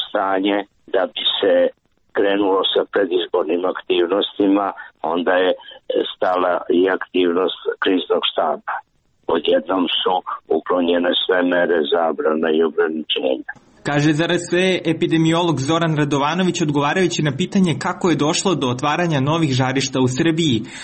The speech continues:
Speaker 2: On smatra da su mere morale da budu uvedene mnogo ranije, ali da do toga nije došlo zbog opštih izbora dvadeset prvog juna.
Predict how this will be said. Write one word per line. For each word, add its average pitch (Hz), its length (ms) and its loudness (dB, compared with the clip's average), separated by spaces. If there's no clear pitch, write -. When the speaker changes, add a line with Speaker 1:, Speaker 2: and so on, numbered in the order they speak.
Speaker 2:
On 143 160 0
smatra 156 440 -2
da 147 100 0
su 131 180 -4
mere 147 260 0
morale 151 440 2
da 120 80 0
budu 156 280 2
uvedene 143 440 0
mnogo 135 360 0
ranije, 143 400 -2
ali 202 260 2
da 160 160 0
do 123 120 -2
toga 143 380 0
nije 143 240 0
došlo 175 500 0
zbog 120 340 -2
opštih 156 440 -2
izbora 156 480 0
dvadeset 131 560 -2
prvog 139 300 2
juna. 151 320 2